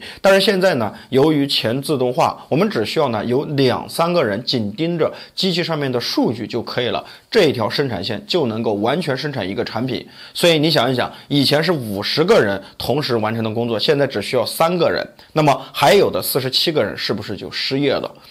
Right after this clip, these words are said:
所以呢，你要想一想，我们的工作压力，我们的工作竞争压力是不是非常大？并且呢，有一些工种呢，有年龄的限制，到了三十五岁到四十岁的这个年纪啊，可能就不要了。如果说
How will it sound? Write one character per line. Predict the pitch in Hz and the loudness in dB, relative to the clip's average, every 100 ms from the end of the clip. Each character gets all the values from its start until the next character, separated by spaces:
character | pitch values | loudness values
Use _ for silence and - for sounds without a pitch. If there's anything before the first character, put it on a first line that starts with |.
| - - - | -20 -20 -6
所 | - 170 | 4 6
以 | |
呢， | 151 127 131 | 6 2 0
你 | 123 | -2
要 | 131 | 0
想 | 131 101 101 | 0 -2 -4
一 | 107 | -6
想， | 101 82 | -6 -4
我 | 104 | -2
们 | 104 | -2
的 | 107 | -2
工 | 135 143 | -2 0
作 | 139 113 | 0 2
压 | 147 175 | 2 2
力， | 175 - - - - | 0 -6 -12 -12 -4
我 | 113 | -2
们 | 98 | -2
的 | |
工 | 101 170 | -2 -2
作 | 165 | -2
竞 | 165 254 185 | 0 0 2
争 | 202 185 | 2 2
压 | 139 | 0
力 | 107 - - | -2 -6 -10
是 | - 151 | -6 -2
不 | 107 104 | -2 -4
是 | 101 - | -10 -10
非 | - - 120 117 | -10 -4 -2 -2
常 | 120 101 | -6 -4
大？ | 131 113 - - - - | -2 -2 -4 -20 -12 0
并 | 180 | 2
且 | 131 110 | 4 2
呢， | 104 123 131 - - | 2 2 0 -4 0
有 | 127 107 | 2 4
一 | 139 | 2
些 | 180 160 | 0 0
工 | 143 147 | 0 -2
种 | 123 92 | -2 -4
呢， | 76 90 | -4 -4
有 | 104 87 | -4 -4
年 | 104 104 120 | -4 -2 -2
龄 | 131 101 | -2 -2
的 | 95 78 | -2 -2
限 | - 151 101 | 0 0 0
制， | - - - | -4 -8 -4
到 | 226 170 | 2 4
了 | 127 110 | 4 2
三 | 170 160 | 0 0
十 | 165 | 0
五 | 139 90 | -2 -4
岁 | 127 | -4
到 | 131 131 | -2 -2
四 | - 160 | -2 -2
十 | 120 | -2
岁 | 117 | -2
的 | 104 | -4
这 | 117 | -4
个 | 107 | -4
年 | 95 92 | -4 -4
纪 | 151 160 - - - | -4 -4 -6 -12 -6
啊， | 107 107 | -4 -2
可 | 120 | -4
能 | 104 120 | -4 -2
就 | 143 | -4
不 | - 110 | -4 0
要 | 143 135 | 2 4
了。 | 76 - - | 2 -4 -8
如 | - 156 240 381 | 0 4 4 4
果 | 208 - | 2 0
说 | - 110 113 | 0 2 2